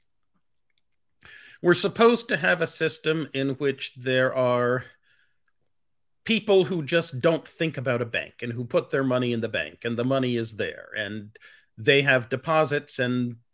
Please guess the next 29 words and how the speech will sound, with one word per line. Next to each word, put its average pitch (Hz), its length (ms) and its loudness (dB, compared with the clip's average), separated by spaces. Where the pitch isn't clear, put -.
the 156 80 -2
right 160 320 8
thing 156 220 0
to 139 100 -8
do 131 380 0
is 131 280 -4
to 127 180 -6
have 120 400 -2
their 123 180 0
deposits 113 600 -4
insured 110 580 -6
by 107 160 2
the 110 80 -4
government 117 520 -2
and 107 140 -6
to 107 80 -4
have 107 180 -2
the 110 60 -4
bank 107 380 -4
pay 107 180 -2
an 107 80 -4
insurance 117 540 -4
premium 107 480 -6
to 98 80 -10
the 117 100 -2
Federal 104 320 -2
Deposit 95 380 -4
Insurance 156 440 -4
Corporation 107 600 -4